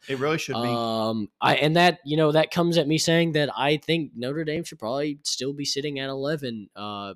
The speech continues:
Speaker 2: based on that. Uh, but I, I really do think Oklahoma should be in the top ten. I think this is gonna be a fun and exciting matchup. I think the big thing for me stands out.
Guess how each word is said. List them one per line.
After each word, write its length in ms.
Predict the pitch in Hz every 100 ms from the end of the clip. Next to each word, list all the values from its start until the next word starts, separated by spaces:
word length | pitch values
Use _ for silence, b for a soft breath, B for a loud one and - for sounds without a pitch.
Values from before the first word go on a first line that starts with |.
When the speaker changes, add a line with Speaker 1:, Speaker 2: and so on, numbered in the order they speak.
| -
Speaker 2:
based 320 | 117 113 -
on 320 | 117 107 104 - _ _ _ _ -
that. 460 | 123 117 101 - - 101
Uh, 340 | 110 107 101 - -
but 220 | 143 123
I, 140 | - 156
I 120 | 139
really 360 | 160 202 185
do 420 | 156 139 139 139 - _ _ _ -
think 220 | 135 127
Oklahoma 360 | 127 123 127 123
should 180 | -
be 140 | 131 123
in 80 | 110
the 60 |
top 280 | 107 110 95
ten. 220 | 123 113
I 100 | 107
think 160 | 110 131
this 120 | 135
is 60 | -
gonna 200 | 123 117
be 220 | 110 104 b -
a 100 | 196
fun 320 | - 156 202
and 120 | 139
exciting 600 | 110 - 160 170 165 123
matchup. 380 | 110 107 - 110 -
I 140 | 151
think 260 | 190 196 156
the 80 | 127
big 200 | 120 -
thing 180 | 113
for 140 | 107 110
me 240 | 123 135
stands 360 | - 120 113 117
out. 180 | 117